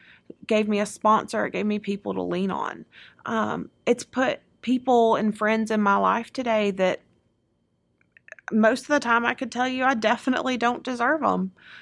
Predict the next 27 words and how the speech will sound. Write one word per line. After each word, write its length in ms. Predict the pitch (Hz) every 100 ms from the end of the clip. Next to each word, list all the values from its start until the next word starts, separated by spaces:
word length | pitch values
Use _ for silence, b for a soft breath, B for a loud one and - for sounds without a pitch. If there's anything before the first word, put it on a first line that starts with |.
| B B
Um, 500 | 220 208 196 196 208 - _ _ _ _ _ _ _ _ _ _ _ _ _ _ _ _ _ -
and 140 | 262 247
that's 200 | 254 254
another 340 | 226 226 220
important 460 | 214 214 214 220 214
thing 200 | 196 196
for 140 | 196
me 160 | 185 175
to 80 |
remember 460 | - 180 185 185 -
today. 520 | - - - - 214 _ b b b b _ _ _ -
It's 240 | 233 -
really 260 | 262 285 269
easy 400 | 240 240 247 247
to 160 | 240
get 300 | 208 208 -
caught 300 | - 214 208
up 400 | 185 202 - - -
in 360 | 214 202 202
the, 320 | 190 185 185 202 b b b b b
you 140 | - 220
know, 120 | 202
"What 320 | 185 190 220
do 120 | 226
I 160 | 220 202
deserve?" 840 | 190 180 185 185 117 104 143 - -
Um, 640 | 76 95 143 101 - 214